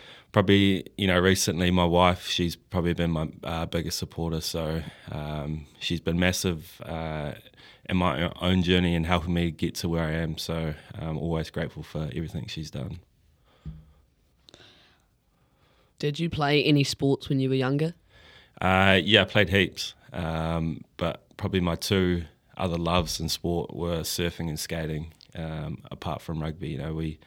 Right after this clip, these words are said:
Speaker 1: that's all I did growing up. You know, when I was probably fifteen or sixteen, I tried to, I'd said to the coach that I wasn't gonna play rugby this year 'cause I just wanted to go surfing.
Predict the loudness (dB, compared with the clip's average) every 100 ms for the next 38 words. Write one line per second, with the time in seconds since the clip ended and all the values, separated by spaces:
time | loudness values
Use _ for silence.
0 | -20 -20 -20 -20 -20 -20 -20 -20 -10 0
1 | 2 2 0 2 2 4 2 2 2 4
2 | 4 2 0 _ -20 -20 -10 -4 0 2
3 | 2 0 -2 -6 -6 -4 0 2 0 -2
4 | -10 _ _ _ _ _ -4 -2 -2 0
5 | 0 0 0 -2 -2 2 2 4 2 0
6 | -4 _ _ _ -6 -4 -4 -4 -8 -10
7 | _ -8 -6 -4 -2 -4 -4 -6 0 0
8 | 0 -2 -4 -4 -6 -6 -4 -4 -4 -4
9 | -4 -4 -4 -2 -4 -6 -8 -8 -8 -6
10 | -6 -6 -4 -4 -4 -4 -6 -6